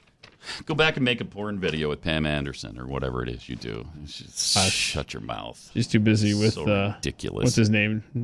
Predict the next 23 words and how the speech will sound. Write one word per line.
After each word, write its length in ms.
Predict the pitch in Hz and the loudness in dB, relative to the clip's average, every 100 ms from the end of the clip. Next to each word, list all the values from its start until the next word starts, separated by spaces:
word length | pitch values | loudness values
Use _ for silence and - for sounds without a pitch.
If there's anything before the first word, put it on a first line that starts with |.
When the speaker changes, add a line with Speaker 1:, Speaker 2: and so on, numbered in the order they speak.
| - - _ _ _ _ _ _ _ | -8 -16 _ _ _ _ _ _ _
Speaker 2:
Down 160 | 117 113 | 4 4
in 100 | 110 | 6
that, 120 | 110 | 4
uh, 40 | 110 | 6
Speaker 1:
Julian 420 | - 110 107 98 | 8 8 10 10
Speaker 2:
embassy. 180 | 131 123 | 10 10
Speaker 1:
Assange. 320 | 98 92 92 139 | 10 10 10 10
Speaker 2:
Yeah, 220 | 143 131 | 10 10
Julian 400 | 123 - 165 143 | 6 2 4 6
Assange. 600 | 143 262 - 294 - 277 - | 4 2 -2 -4 -2 -4 -6
<laughs> 680 | _ _ _ _ _ - - | _ _ _ _ _ -20 4
Sorry, 160 | 135 | 8
she's 160 | 127 196 | 10 12
moved 280 | 165 170 147 | 12 12 12
on, 300 | 156 139 127 | 10 10 8
man. 300 | 120 127 127 82 | 8 10 8 6
Speaker 1:
Oh, 200 | 69 67 | 4 2
man. 600 | 60 73 71 64 - - _ | 2 2 2 2 0 -2 _
Speaker 2:
<laughs> 160 | _ - | _ 4
Speaker 1:
Ugh, 460 | 160 156 - - - _ | 8 8 6 -2 -14 _
what 120 | 123 123 | -4 -2
a 80 | |
lunatic. 840 | 67 69 87 95 82 - 58 52 | -2 2 4 6 6 2 -2 -2